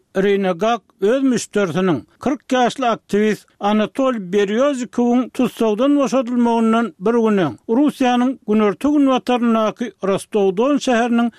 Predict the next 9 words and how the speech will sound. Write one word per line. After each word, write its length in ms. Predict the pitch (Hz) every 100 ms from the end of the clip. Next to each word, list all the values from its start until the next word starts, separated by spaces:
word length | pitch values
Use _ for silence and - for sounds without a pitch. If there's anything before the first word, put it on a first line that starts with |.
| _
polisiýa 500 | - 208 262 269 277 262
bölümine 640 | 254 233 226 214 208 220 - -
agyr 280 | 196 226 254 -
gynananlygyny 760 | 208 220 214 214 220 208 202 208
aýtdy. 340 | 196 - 131 - _
Gak 240 | - 262 285 -
on 220 | 233 233
beşinji 520 | 226 202 170 196 240
ýuny 420 | 294 254 240 254